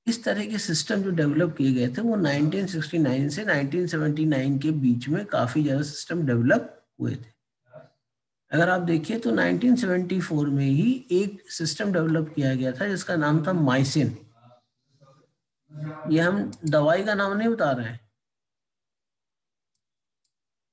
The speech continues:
mycin एक system बनाया गया था जो किसी rule base पे,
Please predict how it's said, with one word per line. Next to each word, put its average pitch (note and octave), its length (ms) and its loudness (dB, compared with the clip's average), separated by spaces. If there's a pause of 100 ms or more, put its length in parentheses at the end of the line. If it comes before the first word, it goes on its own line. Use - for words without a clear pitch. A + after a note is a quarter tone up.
(200)
mycin C#3 480 0
एक F#3 160 -4
system G3 380 -4
बनाया D#3 280 0
गया C3 220 0
था F#3+ 260 -4
जो F3 520 -4 (400)
किसी D#3 440 0
rule G3+ 440 6
base E3+ 400 2
पे, - 240 -10